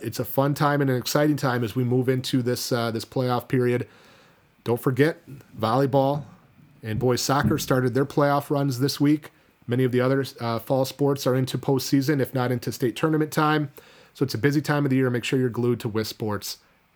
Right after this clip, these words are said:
dot net. And changeover season, winter sports start just around the corner. You can order Mark Miller's Wisconsin Basketball Yearbook at W B B Y dot com or on Wis Sports. Norbert Durst has got his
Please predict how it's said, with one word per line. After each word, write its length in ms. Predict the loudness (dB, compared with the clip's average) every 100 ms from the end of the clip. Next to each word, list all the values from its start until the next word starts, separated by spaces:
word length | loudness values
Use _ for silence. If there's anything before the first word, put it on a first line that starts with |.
| -6
dot 240 | -6 -4
net. 280 | -2 -2 -6 _ _ 2
And 360 | 4 4 0 -4 _ _ _ _ _ _ _ _ _
changeover 500 | -4 0 4 4 2
season, 500 | 2 2 2 0 -2 -4
winter 240 | 0 0
sports 400 | 0 4 4 2
start 240 | 0 0 2
just 260 | -2 0
around 200 | 0 2
the 80 | 0
corner. 460 | 0 2 4 2 -2 -18 -8
You 80 | -2
can 120 | 0
order 180 | 2 4
Mark 240 | 2 2
Miller's 300 | 2 2 0
Wisconsin 520 | -6 -2 0 0 0
Basketball 400 | 0 0 0 0
Yearbook 460 | 2 2 2 0 -4
at 160 | -6 -2
W 240 | 0 0
B 120 | 0 0
B 140 | 0
Y 240 | 2 2
dot 220 | 0 -2 -2
com 320 | 0 2 0
or 160 | 0 0
on 160 | 0
Wis 140 | -2 -4
Sports. 480 | -2 0 0 -6 -12 -20 _ _ _ _ _ -20 -20 -6
Norbert 300 | 0 0 4
Durst 260 | 4 4 0
has 100 | 0
got 200 | 0 2
his 280 | 2 0